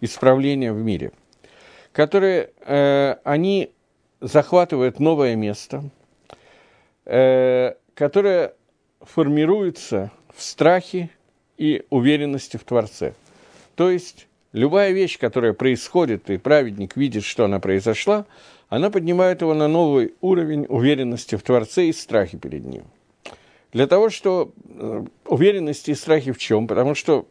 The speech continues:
человек, праведник, видит, что Всевышний постоянно следит за ним, так же, как он следит за другими цадиками. И это то, что сказано: «Увидят многие и испугаются, и будут уверены в тебе, Гашем».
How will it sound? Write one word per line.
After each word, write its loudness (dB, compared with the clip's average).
человек, -2
праведник, -2
видит, -2
что -4
Всевышний -2
постоянно 0
следит -2
за -2
ним, -4
так 2
же, -10
как -14
он 2
следит -2
за 0
другими 0
цадиками. -4
И -4
это 2
то, 0
что -8
сказано: -2
«Увидят 0
многие -2
и -4
испугаются, 0
и -6
будут 0
уверены 0
в -12
тебе, 0
Гашем». -6